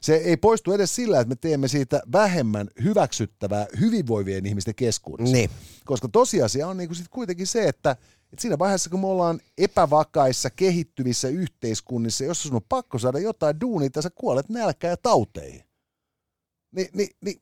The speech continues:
Speaker 1: niin kauan on olemassa näitä hikipajoja. Et sulla on teepaitoja, jotka tihkuu verta ja mehua, joka ei maksa mitään. Ja, ja, ja, tota, kaiken tämän meidän, niinku, Jeesustelun jälkeen, niin, niin ei se muutu miksikään. Se voi olla vaan, että sitten kaupat ei kehtaa enää ottaa niitä valikoimiinsa,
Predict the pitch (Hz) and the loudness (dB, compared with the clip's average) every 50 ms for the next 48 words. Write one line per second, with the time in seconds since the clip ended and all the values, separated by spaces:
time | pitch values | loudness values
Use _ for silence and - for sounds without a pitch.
0 | _ _ - 226 262 233 - - - 123 135 190 233 190 135 110 104 98 110 131 | _ _ -2 -2 0 0 -2 -2 0 2 4 4 4 4 2 0 -2 -4 -4 -2
1 | 156 147 143 147 170 160 131 110 95 98 - 131 131 123 101 95 131 120 - 98 | -2 -2 0 2 4 4 4 2 0 -4 -4 -4 -4 -4 -2 -4 -4 -6 -6 -8
2 | - - - 65 71 65 - - _ _ _ _ _ _ - - 139 - - 196 | -10 -10 -12 -14 -14 -14 -16 -18 _ _ _ _ _ _ -10 -8 -6 0 2 2
3 | 196 196 185 - - 202 185 160 - - 165 151 143 - - 143 139 139 - - | 4 2 2 2 4 4 4 4 4 4 4 4 4 2 2 2 2 2 2 0
4 | 143 - - 165 139 - - - 139 131 123 139 139 139 123 117 - - 113 98 | -6 -4 -2 -2 -2 -4 -6 -6 -4 0 2 4 4 4 4 2 -2 -4 -4 -4
5 | - _ _ _ _ _ _ 117 131 143 151 156 135 131 120 113 113 117 110 - | -4 _ _ _ _ _ _ -4 0 2 4 4 4 4 4 4 4 2 2 2
6 | 135 123 117 123 131 131 - - 131 117 123 131 143 143 131 - _ - 90 80 | 2 2 2 2 0 -2 -2 -2 0 0 2 2 2 0 -2 -4 _ -8 -8 -6
7 | 71 69 65 - _ _ _ _ _ _ - 110 117 117 - - 120 117 110 113 | -8 -12 -14 -16 _ _ _ _ _ _ -6 -6 -6 -6 -6 -6 -4 -2 0 0
8 | 113 110 - 117 104 - 120 110 - - 180 185 160 151 120 123 139 143 151 151 | 0 0 -2 -4 -4 -2 -2 -2 0 0 0 0 0 0 -2 -2 -2 0 0 0
9 | 139 131 123 123 104 123 123 160 170 156 123 113 - - 104 95 98 101 101 98 | 0 0 -2 -2 -2 -2 -2 0 0 0 -2 -2 -6 -8 -6 -6 -6 -4 -4 -4
10 | 95 92 - - 107 95 92 98 101 101 101 104 104 101 101 - _ - 123 127 | -6 -8 -8 -10 -10 -10 -8 -6 -6 -6 -4 -4 -6 -6 -8 -10 _ -6 -4 -2
11 | 165 175 147 131 123 107 107 107 113 127 139 135 - - - - 98 82 82 85 | 0 0 0 0 -2 -2 -2 -2 -2 -2 -2 -2 -4 -8 -6 -6 -6 -6 -6 -8
12 | - _ _ _ _ - 135 131 147 170 190 202 175 156 175 175 160 147 - 190 | -12 _ _ _ _ -6 0 2 2 2 4 4 4 4 4 4 4 2 2 0
13 | 175 - 131 - - - 196 180 - 139 113 135 131 123 - 160 147 - - 160 | -2 -4 -4 -2 2 2 2 4 2 0 0 0 -2 -4 -2 -4 -6 -2 -2 -2
14 | 156 160 160 160 165 165 _ - 180 175 180 165 196 190 220 220 202 151 110 - | -2 0 0 -2 -2 -4 _ -4 -4 -4 -4 -4 -2 0 2 2 2 0 0 -2
15 | 117 104 92 90 90 92 92 87 - 113 | -4 -4 -4 -4 -4 -6 -6 -4 -6 -6